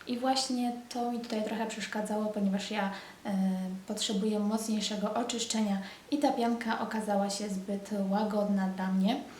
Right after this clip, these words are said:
No, także skóry bardzo wrażliwe, takie skóry suche, powinny być, e, z niej zadowolone. E, dla mnie,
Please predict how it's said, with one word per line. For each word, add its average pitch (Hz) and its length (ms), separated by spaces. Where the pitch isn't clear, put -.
No, 220 160
także 208 460
skóry 214 340
bardzo 202 460
wrażliwe, 208 600
takie 202 220
skóry 214 300
suche, 247 380
powinny 240 360
być, 202 420
e, 190 260
z - 160
niej 196 480
zadowolone. 202 760
E, 196 180
dla 202 240
mnie, 208 360